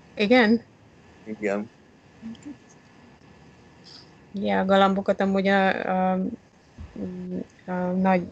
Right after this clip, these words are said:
Speaker 1: vagy ahogy, igen, ugye a nagyváros patkányainak is szokták nevezni, vagy
Speaker 2: Igen,
Speaker 1: hogy
Speaker 2: igen.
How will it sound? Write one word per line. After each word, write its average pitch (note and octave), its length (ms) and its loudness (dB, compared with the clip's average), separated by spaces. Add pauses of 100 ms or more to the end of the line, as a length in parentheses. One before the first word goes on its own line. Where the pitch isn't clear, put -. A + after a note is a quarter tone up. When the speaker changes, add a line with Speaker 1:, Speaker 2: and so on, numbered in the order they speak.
(160)
Speaker 1:
vagy F#3 200 -4
ahogy, F#3 380 0
igen, F3+ 300 0
ugye F3+ 220 2
a - 20 6
nagyváros F3 560 4
patkányainak F3 880 0
is - 80 -4
szokták - 720 -2
nevezni, F#3+ 560 -6
vagy G3+ 240 -8 (560)
Speaker 2:
Igen, A2 280 4
Speaker 1:
hogy A2+ 200 0 (480)
Speaker 2:
igen. G2 200 -12